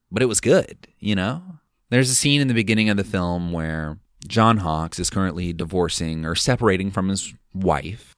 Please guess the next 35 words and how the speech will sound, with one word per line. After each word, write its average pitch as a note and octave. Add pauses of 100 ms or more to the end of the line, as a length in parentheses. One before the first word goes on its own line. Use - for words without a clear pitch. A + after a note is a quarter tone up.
and G#2+
he's A2
talking A2
to G2
his - (720)
kids F#2
who F2
are F2
just -
kinda, F#2+
like, D#2+ (560)
on G#2
a G2+
computer F2
all D2+
the D2+
time, D2 (140)
on F2+
the E2
internet. C#2+
This C#3+
is -
the E2+
early D2
two -
thousands. - (280)
I F#2
should F2+
say D2+
specifically, C#2+
this -
is -
two -
thousand D2
five. -